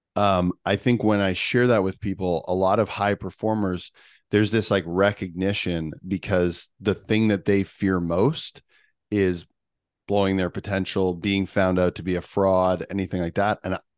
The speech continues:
all that happened to me on, like, a grand stage. And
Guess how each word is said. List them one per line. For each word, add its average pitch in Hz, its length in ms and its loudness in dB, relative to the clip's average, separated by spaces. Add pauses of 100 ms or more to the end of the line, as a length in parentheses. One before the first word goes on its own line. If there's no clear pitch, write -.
(100)
all 110 220 4
that 110 180 2
happened 101 440 -2
to - 80 -10
me 76 340 -10
on, 90 160 0
like, 90 160 -8
a 92 40 -8
grand 95 540 0
stage. 85 720 -4 (560)
And 90 580 0